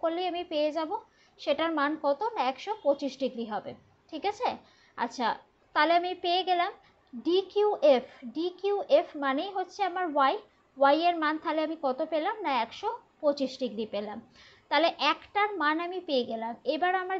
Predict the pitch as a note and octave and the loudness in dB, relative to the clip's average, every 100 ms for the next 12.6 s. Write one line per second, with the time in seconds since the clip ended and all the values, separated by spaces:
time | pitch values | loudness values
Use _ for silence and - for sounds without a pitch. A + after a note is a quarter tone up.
0 | D#4+ D#4 E4+ D#4 D4 D#4+ E4 D#4+ C4+ B3+ | -4 -4 0 2 2 2 0 2 0 0
1 | E4+ E4+ G4+ E4+ D4+ D#4 D#4 - D#4+ F4 | -6 -6 -6 -6 -4 -4 -6 -6 -4 -6
2 | - G4 F4 D4 B3+ B3+ C4 G#3+ - G#3 | -6 -6 -4 -2 -2 -2 -2 -2 -4 -6
3 | A3 E3 - _ _ - C#4 C4 C#4 C#4 | -6 -10 -14 _ _ -10 -2 0 0 0
4 | E4 C#4+ E4+ E4+ F#4 F#4 D#4+ - F#4+ F#4+ | 2 2 2 -2 -2 -8 -8 -6 -2 0
5 | C#4+ - E4+ E4 F4 - D4+ D4+ - F4+ | 0 -2 -4 -4 -6 -10 -10 -10 -8 0
6 | E4 E4+ - B4 A#4+ D#4 D#4 C#4 D4+ D#4 | 2 2 0 -4 -4 -2 0 0 -2 -2
7 | F4+ E4 F4 - B3 D#4+ - - D4 C4 | -4 -4 -4 -4 -2 -2 -2 -8 0 0
8 | A3 G3+ F#3+ - _ _ _ - C#4 D4 | 0 -4 -4 -6 _ _ _ 2 2 2
9 | E4 - C#4 D#4 D#4 E4+ B3 D4+ - - | -2 -2 -4 -2 -4 -2 2 2 0 -2
10 | C4 A3 G#3 A3+ G4 - - B3 C4+ C4+ | -2 0 -2 -2 -2 -8 0 2 2 2
11 | D4+ D#4 F4 E4+ C#4+ C#4 E4 E4+ F4 - | -2 -2 -4 -2 -2 -2 -2 -4 -4 -10
12 | _ _ - C#4+ D#4+ F4+ | _ _ 2 4 4 -2